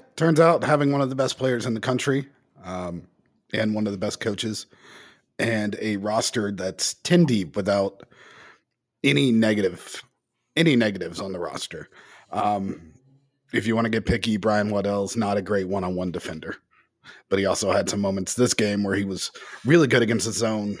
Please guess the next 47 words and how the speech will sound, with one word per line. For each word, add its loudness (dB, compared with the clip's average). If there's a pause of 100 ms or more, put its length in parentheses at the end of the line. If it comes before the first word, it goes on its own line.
in -6
the -4
second -2
half -6
when -8
Purdue -4
was -4
struggling. -6 (580)
He's, 0 (240)
you 2
know, 2
the 0
odd 0
man -2
out. -8
He -6
played -8
six -2
minutes. -6
I -2
think -4
Trey 2
Kaufman-Renly -2
had -4
nine -8
minutes -8
this -8
game. -8 (420)
But 0 (200)
a, 0 (140)
a 4
tournament, 6 (380)
especially 4
like 0
this, -2
when -6
you're -4
playing -6 (560)
three 6
different 4
teams 0
in -2
four 0
days, -4
three -2
different -4
styles, -4